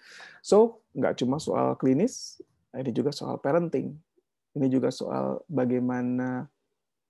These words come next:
eh, atasan sama bawahan. Ini soal self development juga. Gitu. Jadi ketika kita bicarakan mental health, kita bicarakan mengenai kesehatan otak. Oke,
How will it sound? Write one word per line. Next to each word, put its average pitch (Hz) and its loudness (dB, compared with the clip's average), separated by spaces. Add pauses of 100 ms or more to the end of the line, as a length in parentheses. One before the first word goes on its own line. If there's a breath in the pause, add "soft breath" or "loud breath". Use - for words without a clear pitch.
(180)
eh, 127 -2
atasan 131 -4
sama 127 -2
bawahan. 127 2 (1040)
Ini 143 0
soal 131 0
self 135 0
development 127 0
juga. 120 -4 (480)
Gitu. 127 -8
Jadi 127 0
ketika 131 2
kita 123 0
bicarakan 127 -2
mental 127 2
health, 127 -2
kita - -4
bicarakan 123 -2
mengenai 127 -6
kesehatan 143 -12
otak. - -14 (3000 soft breath)
Oke, 170 8